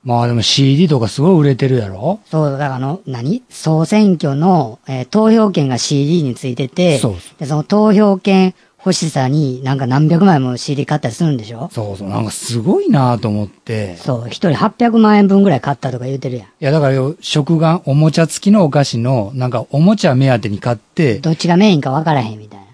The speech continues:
Speaker 1: そうそうそうそう。
Speaker 2: もう投票券だけ売ったらええのにな。
Speaker 1: で、あとオークションで売ったりとかしてんねやろ？
Speaker 2: これが結構高値で取引されたりしてんねん。
Speaker 1: らしいな。
Speaker 2: 男性アイドルは？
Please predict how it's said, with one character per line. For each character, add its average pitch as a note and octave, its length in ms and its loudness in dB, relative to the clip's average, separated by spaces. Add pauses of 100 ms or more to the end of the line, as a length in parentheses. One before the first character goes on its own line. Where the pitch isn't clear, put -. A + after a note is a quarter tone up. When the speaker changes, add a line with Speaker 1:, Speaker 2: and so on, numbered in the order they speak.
(140)
Speaker 1:
そ E3 200 2
う C#3 40 2
そ C3 180 -2
う A2 40 -2
そ A#2 120 -4
う G#2 40 -6
そ G#2 140 -14
う。 - 100 -20
Speaker 2:
も D3 160 -4
う D3+ 60 -6
投 D#4+ 280 0
票 D4+ 220 2
券 B3+ 180 2
だ C#3+ 140 0
け B2+ 80 -6
売 D3 80 -4
っ E3 40 -8
た - 220 -4
ら C3 60 -2
え A#2 60 -6
え C3 80 -4
の A#2 120 -6
に G#2+ 80 -20
な。 D3+ 380 -6
Speaker 1:
で、 A2+ 80 -6
あ A#2 140 -2
と D#3 200 2
オ F3+ 60 4
ー C#3+ 60 -2
ク - 40 -10
シ C3+ 120 -2
ョ - 20 0
ン A2 60 -2
で A2 80 -4
売 C3 60 -2
っ - 20 -6
た C3+ 160 -2
り G#2+ 100 -2
と G2+ 80 -8
か F2+ 100 -14
し - 80 -14
て A#2+ 140 -4
ん A#2 80 -2
ね G#2+ 60 -6
や F2+ 100 -14
ろ？ A#2 340 -10
Speaker 2:
こ C#3 120 -4
れ C3 100 -4
が B2+ 80 -8
結 F3 260 -4
構 C#3 160 -2
高 F#3+ 280 0
値 E3+ 120 4
で C3 80 0
取 D3 200 0
引 D#3+ 180 -2
さ D#3+ 140 0
れ D#3 80 0
た A#2+ 100 -8
り A2+ 60 -8
し - 100 -14
て G#3+ 160 0
ん G3+ 180 4
ね A2+ 160 -2
ん。 G2+ 40 -14
Speaker 1:
ら G#2 180 -6
し F2+ 320 -8
い F2+ 40 -20
な。 B2 480 -2 (520)
Speaker 2:
男 A#3+ 280 4
性 B3 200 2
ア A#3 100 4
イ E3+ 60 2
ド B2+ 140 -2
ル G2 100 -16
は？ F#2 140 -20